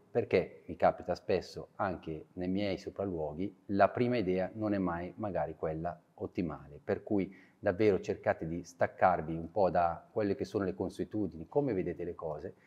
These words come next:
in modo tale da capire cosa cambiare, da definire dove e come dovete intervenire.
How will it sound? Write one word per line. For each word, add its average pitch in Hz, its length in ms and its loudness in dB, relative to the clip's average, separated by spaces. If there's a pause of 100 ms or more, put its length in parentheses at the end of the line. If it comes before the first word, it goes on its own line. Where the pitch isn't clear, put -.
(220)
in 117 100 -4
modo 131 240 6
tale 107 420 6
da 98 220 6
capire 80 500 0
cosa 107 280 0
cambiare, 90 680 -2
da 101 200 0
definire 95 640 0
dove 120 500 2
e 110 160 -6
come 92 300 2
dovete 92 320 0
intervenire. 73 560 -10